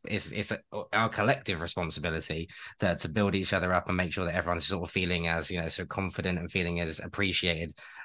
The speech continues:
as they possibly can in the workplace. Uh, something I was gonna ask you,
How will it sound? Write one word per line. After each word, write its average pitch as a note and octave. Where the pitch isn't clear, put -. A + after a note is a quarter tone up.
as F#2+
they G2
possibly G2
can A#2+
in F2
the E2+
workplace. F#2+
Uh, A#2
something F3
I D#3
was B2+
gonna G#2
ask A#2+
you, D2